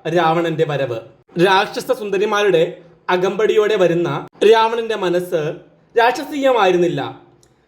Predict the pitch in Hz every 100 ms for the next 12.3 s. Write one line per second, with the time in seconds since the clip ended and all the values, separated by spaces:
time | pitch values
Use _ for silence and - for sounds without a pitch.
0 | - 226 269 269 330 330 294 302 240 185
1 | 202 208 - - 220 220 262 302 240 214
2 | 190 180 180 180 175 170 - - 190 220
3 | 220 285 302 320 254 226 190 180 190 196
4 | 196 175 175 170 165 - 185 175 175 180
5 | 180 156 165 170 143 135 139 139 - -
6 | 196 185 175 170 170 - 170 151 156 156
7 | 151 151 131 143 131 117 - 190 220 220
8 | 254 302 285 294 285 185 185 220 220 208
9 | 185 185 147 - - - _ 226 233 269
10 | 190 185 202 190 185 - - 196 196 208
11 | 190 170 170 147 165 180 - - - -
12 | 202 202 208